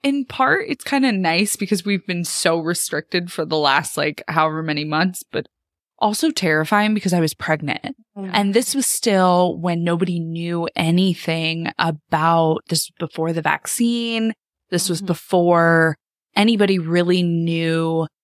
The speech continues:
Speaker 1: the results of, like, if you got covid while you're pregnant
Speaker 2: Mm-hmm.
Speaker 1: and, like, now they know it's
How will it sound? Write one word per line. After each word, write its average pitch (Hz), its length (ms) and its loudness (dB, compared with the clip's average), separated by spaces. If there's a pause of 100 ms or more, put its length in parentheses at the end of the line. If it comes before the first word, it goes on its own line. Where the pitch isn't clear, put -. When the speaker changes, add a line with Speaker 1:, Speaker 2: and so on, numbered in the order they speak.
(120)
Speaker 1:
the 170 80 0
results 160 680 -2
of, 156 140 -4
like, 156 340 -2
if 180 320 0
you 185 140 0
got 160 340 0
covid 156 420 0
while 147 200 0
you're 151 160 -2
pregnant 151 640 -4
Speaker 2:
Mm-hmm. 202 180 -4
Speaker 1:
and, 165 220 2
like, 147 220 -4
now 156 300 2
they 165 160 -2
know 151 240 -2
it's - 300 0